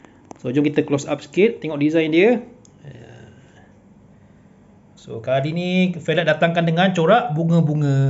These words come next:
Ah, frame dia memang sebiji dengan frame woven sembilan sembilan sembilan. Ah, okey.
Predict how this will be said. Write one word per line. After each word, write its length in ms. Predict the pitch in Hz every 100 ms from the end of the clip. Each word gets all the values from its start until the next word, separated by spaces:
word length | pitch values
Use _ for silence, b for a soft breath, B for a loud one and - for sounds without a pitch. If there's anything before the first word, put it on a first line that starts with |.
| 135 131 131 123 117
Ah, 880 | 127 113 120 120 117 113 107 107 107 - b b b b -
frame 320 | - 202 240
dia 80 | 285
memang 240 | 247 247
sebiji 400 | 214 196 196 220
dengan 480 | 190 208 208 208 202
frame 480 | - 202 202 202 175
woven 400 | 185 185 208 190
sembilan 400 | - 185 208 190
sembilan 280 | 185 175 175
sembilan. 400 | 170 135 123 151 247 - - - - - - - - -
Ah, 480 | - 113 110 107 113 - - - -
okey. 400 | 156 185 185 -